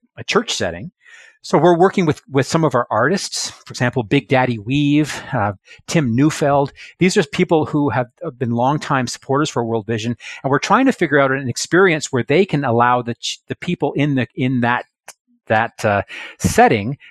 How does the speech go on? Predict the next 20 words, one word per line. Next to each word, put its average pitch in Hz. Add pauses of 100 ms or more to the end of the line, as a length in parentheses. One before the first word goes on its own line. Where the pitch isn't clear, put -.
to -
actually 139
take -
their 135
photo, 123
probably 170
using 143
their, 123
their, 113 (120)
their 101
cell 127
phones. 175 (520)
They 120
can 107
sign 139
up 135
right 123
on 123
the 117
spot, 104